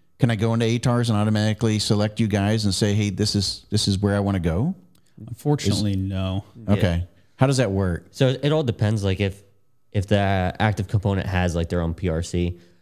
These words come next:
Speaker 3: Um, so for instance, we just got, since we were talking about it earlier, we had guys from Tenth Mountain, but we're stationed at Fort Polk, which they don't have a P R C. So
Speaker 1: They don't send them up the
Speaker 3: they didn't send them up there 'cause I guess 'cause it was closer to here
Speaker 1: Yeah.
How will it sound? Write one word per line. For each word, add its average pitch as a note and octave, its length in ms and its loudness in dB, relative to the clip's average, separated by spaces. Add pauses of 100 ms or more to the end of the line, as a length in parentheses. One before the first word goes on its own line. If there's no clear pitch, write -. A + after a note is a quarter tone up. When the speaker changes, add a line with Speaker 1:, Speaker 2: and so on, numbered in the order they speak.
(160)
Speaker 3:
Um, F#2+ 240 2
so G#2 160 0
for G#2 220 0
instance, G2+ 440 -2
we G2+ 120 0
just F#2+ 180 -2
got, F#2+ 500 0
since F#2 160 -4
we G#2 60 0
were F2+ 60 0
talking G2 180 2
about F2+ 140 0
it D#2+ 60 -2
earlier, F#2 360 0
we F2 120 0
had F2 280 0
guys F2 200 0
from F2 100 -2
Tenth F#2 240 -2
Mountain, F#2 260 0
but E2+ 140 -2
we're F2 80 -4
stationed F#2 320 -2
at E2+ 80 -4
Fort - 240 -4
Polk, F#2+ 360 -2 (520)
which - 240 -6
they G#2 80 4
don't F#2 140 -2
have F#2+ 260 0
a E2+ 80 -4
P F#2+ 160 -4
R D#2 120 -2
C. D#2+ 400 -6 (680)
So E2 460 -4 (100)
Speaker 1:
They C3 100 4
don't B2 180 0
send A#2 280 2
them A2+ 180 2
up G2 220 -2
the F#2 320 2
Speaker 3:
they A2 100 2
didn't G2 180 0
send G2+ 220 0
them F#2+ 120 0
up F2+ 120 -2
there G2 160 0
'cause F2+ 220 -2
I F2+ 140 0
guess F2+ 200 -2
'cause F2+ 140 -2
it E2 60 -2
was F2 120 -2
closer F#2 440 -2
to E2+ 80 -2
here F2+ 480 0
Speaker 1:
Yeah. E2 240 0